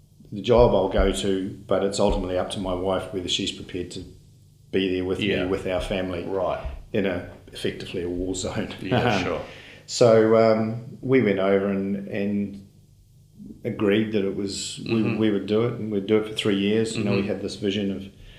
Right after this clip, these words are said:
Speaker 1: three years there and then back to New Zealand and, you know, maybe one day perhaps in Australia. But, um,
Speaker 2: Right.
Speaker 1: you never actually,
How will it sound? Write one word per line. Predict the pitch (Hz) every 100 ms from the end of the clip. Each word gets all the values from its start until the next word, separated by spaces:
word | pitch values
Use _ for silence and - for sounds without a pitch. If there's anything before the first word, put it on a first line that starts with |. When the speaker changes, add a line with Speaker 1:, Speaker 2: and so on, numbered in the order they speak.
| - - - -
Speaker 1:
three | - 107
years | 101 101 92
there | 101 104
and | 95 98
then | 98
back | 107 -
to | 104
New | 101 95 104 95
Zealand | 104 104 104 101
and, | 95 95 92 - - -
you | 117
know, | 98
maybe | 98 98 95
one | 101 98
day | 98 95
perhaps | 92 98 - 101
in | 101
Australia. | 92 - 104 101 95
But, | 95 - -
um, | 104
Speaker 2:
Right. | 131 110 90 - - - _
Speaker 1:
you | 104
never | 104 98 92
actually, | - 95 87